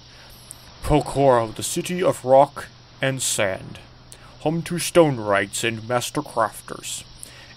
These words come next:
Every etching and relief, every carven symbol a tribute to Matanui, Tuapo Hatu, and the principle by which we live. Principle,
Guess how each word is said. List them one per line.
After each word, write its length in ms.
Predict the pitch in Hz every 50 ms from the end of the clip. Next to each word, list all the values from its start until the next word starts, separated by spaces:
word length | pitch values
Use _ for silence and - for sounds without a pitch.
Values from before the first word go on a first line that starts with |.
| - -
Every 400 | 147 151 147 160 180 175 - -
etching 380 | 135 127 - - - 127 123
and 160 | 123 120 117
relief, 420 | 120 123 117 110 107 98 - - -
every 380 | 147 143 139 135 147 156 160
carven 540 | 151 143 - - 147 143 143 127 - 127 123
symbol 460 | 113 - - 135 120 113 - 127 123
a 40 | 120
tribute 420 | - - - 160 151 143 160 147 -
to 100 | - -
Matanui, 640 | 120 120 120 117 - - 117 113 104 101 90 - - - - - - - - - - - - - - - - -
Tuapo 380 | - 170 175 160 - 156 147
Hatu, 600 | 139 - - 131 117 - - - - 113 104 117
and 120 | 110 113 117
the 80 | 120
principle 480 | 120 - 147 143 - 131 - - 127 -
by 160 | - 120 117
which 340 | 113 117 123 - - - -
we 100 | 120 107
live. 440 | 107 110 120 117 - - - - - - - - -
Principle, 520 | 151 147 - - - - - - - -